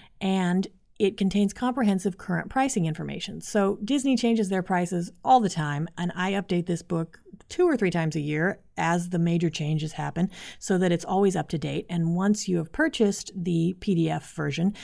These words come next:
you get free updates in perpetuity. So all you have to do is download the new version, and then you have all of the new prices. And then lastly, the guide has a whole chapter on honeymoons and anniversaries.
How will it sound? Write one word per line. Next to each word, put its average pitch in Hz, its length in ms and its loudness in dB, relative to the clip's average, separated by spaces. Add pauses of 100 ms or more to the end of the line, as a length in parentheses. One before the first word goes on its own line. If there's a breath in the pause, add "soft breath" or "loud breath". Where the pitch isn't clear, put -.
(160 loud breath)
you 175 160 4
get 165 220 0
free 180 680 2 (100)
updates 151 380 -4
in 165 140 0
perpetuity. 190 520 2
So - 160 -6
all 170 120 2
you 185 60 2
have 185 100 -2
to 180 60 -2
do 175 140 4
is 160 120 0
download 156 420 0
the 160 80 -2
new 254 180 6
version, 214 380 6 (300 loud breath)
and 160 120 0
then 160 140 2
you 165 100 2
have 156 400 -6
all 151 440 -6
of 151 300 -6
the 170 180 2
new 151 560 0
prices. - 440 -2 (460 loud breath)
And 339 140 0
then 349 120 0
lastly, 294 560 -2 (220 loud breath)
the 262 100 -2
guide 214 300 2
has 185 220 -2
a 196 40 2
whole 196 220 -2
chapter 165 460 -2
on 175 160 0
honeymoons 165 560 2
and 214 160 -2
anniversaries. 175 680 -2